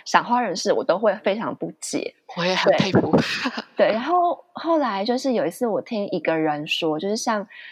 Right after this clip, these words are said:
Speaker 1: 呃，他们真的很热爱、很喜欢大自然的人，他们是走在路上，就是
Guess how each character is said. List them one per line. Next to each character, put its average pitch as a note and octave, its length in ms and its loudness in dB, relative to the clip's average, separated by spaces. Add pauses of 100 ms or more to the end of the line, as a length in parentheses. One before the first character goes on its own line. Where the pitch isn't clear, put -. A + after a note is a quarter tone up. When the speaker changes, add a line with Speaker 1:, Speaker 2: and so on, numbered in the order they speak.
(140)
Speaker 1:
呃， E3 240 -4
他 G#3+ 260 -2
们 F#3+ 440 -2 (180)
真 A#3 180 -2
的 G#3+ 60 -2
很 D#3 300 -4
热 G3 180 0
爱、 F#3 200 -2
很 E3 140 -6
喜 D3+ 120 -4
欢 D3 100 -6
大 D#3 180 -2
自 E3 180 -6
然 A#2+ 200 -4
的 - 100 -8
人， - 160 -6 (320)
他 E4 120 -2
们 C4 160 0
是 C4+ 120 0
走 D#3+ 160 0
在 G3 200 -2
路 G3 160 0
上， E3+ 180 -4
就 G3+ 100 -2
是 - 140 -4